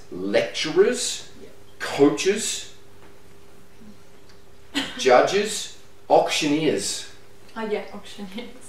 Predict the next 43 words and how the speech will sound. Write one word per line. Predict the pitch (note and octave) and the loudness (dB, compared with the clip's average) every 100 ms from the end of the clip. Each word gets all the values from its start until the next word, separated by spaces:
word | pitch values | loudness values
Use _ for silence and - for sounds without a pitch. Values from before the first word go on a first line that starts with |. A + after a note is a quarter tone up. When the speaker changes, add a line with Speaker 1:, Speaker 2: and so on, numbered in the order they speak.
| - - - | -10 -10 -10
Speaker 2:
<laughs> | C4 A#3 - - | -10 -12 -14 -10
Speaker 1:
So | - - C#3 C#3+ - A#2 | -4 6 10 12 10 6
these | G#2+ D#3 G3 | 6 6 8
are | G3 | 6
people, | E3 - | 4 4
but | - - A#2+ | 8 8 8
mainly | B2+ C#3 A3 C4+ C#3 | 4 4 4 2 -2
bartenders. | - A#2 G#2 - A#2+ G2+ E2+ D#2+ - - - | 0 2 2 0 -4 -4 -4 -8 -10 -12 -8
Speaker 2:
Yeah. | G#3+ - - | -8 -8 -2
Speaker 1:
Speaking | - - C#4 C#4+ B3+ | -2 4 6 6 8
over | C4+ B3 B3 | 10 12 12
loud | B3+ B3+ | 12 10
music, | B3+ A#3 | 8 6
like, | A#3+ - | 6 10
"Wait, | B3 C#4 | 10 10
what | C#4 | 10
do | C#4+ | 10
you | C#4 C#4 | 10 10
want?" | C#4 C4 G#3+ - - | 10 10 6 0 -4
So | - C#3 | 6 6
that's, | C3+ - - | 8 6 4
that's | - B2+ - | 4 4 4
a | C3+ | 2
really, | A2+ B2 A2+ G#2 | 6 4 4 0
a | G#2+ | -2
really | G2+ G#2 G2 | -2 0 -2
big | F#2+ G2 | -4 -4
one. | F#2+ F#2+ F2+ | -2 -2 -2
So, | - - G2 - - - | -4 2 4 2 -4 -4
and | A#2+ | -2
just | B2 G3 D#3+ | 2 2 4
even | D#3 B2 - | 2 0 -4
pulling | C3+ C3+ C3 | 0 4 4
it | A#2 - | 4 4
back | B2 - - - - | 4 4 -2 -12 -14
further | - A#2+ B2+ D3 | 0 8 8 8
from | D#3 - C3+ C#3 | 4 0 2 2
that, | - G#2 - - - - | 2 2 0 -6 -12 -4
one | A#2+ F3+ | 4 8
of | G3+ | 8
the | G3 | 6
biggest | - C3 C3+ B2+ - - - - | -2 -4 2 2 2 -6 -10 -12
probably | - C3 B2+ G#2+ A2+ G2+ | 2 4 4 2 -2 -4